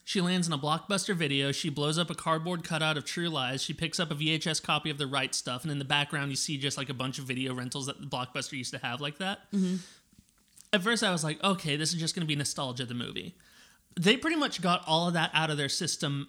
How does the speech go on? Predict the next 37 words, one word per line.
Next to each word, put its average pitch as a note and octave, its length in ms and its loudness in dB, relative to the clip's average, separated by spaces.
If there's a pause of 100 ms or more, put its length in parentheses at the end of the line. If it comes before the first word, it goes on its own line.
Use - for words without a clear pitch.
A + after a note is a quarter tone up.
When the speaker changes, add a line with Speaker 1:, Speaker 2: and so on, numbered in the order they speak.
Speaker 1:
immediately. D3 720 2
So, F3+ 160 2
like, D3+ 200 4
after E3+ 260 4
Speaker 2:
There's E3+ 100 0
Speaker 1:
ha- E3+ 140 4
Speaker 2:
little F4 200 2
glimpses A3 480 2
of F#3+ 120 4
Speaker 1:
No, C#4+ 120 8
Speaker 2:
it G3 60 2
here G3 100 4
Speaker 1:
but E3 60 0
Speaker 2:
and E3 120 0
Speaker 1:
n-, D#3+ 80 2
Speaker 2:
there. F3+ 220 0
Speaker 1:
right, B3+ 260 6
no, A3+ 200 6
but, F#3 160 2
like, G3 260 2 (380)
in A3+ 120 8
a, G#3+ 260 4
that's F#3+ 340 2
in G3+ 80 0
a F#3 60 2
natural E3+ 460 2
way. F#3+ 220 4
Like, C#3 140 -2
she's F#3 180 2
wearing F#3 240 4
a E3+ 40 4
Nine E3+ 220 4
Inch E3+ 200 -2
Nails F#3+ 280 2
t-shirt C#3 520 -2
the C#3+ 60 -2
whole, C#3 440 -2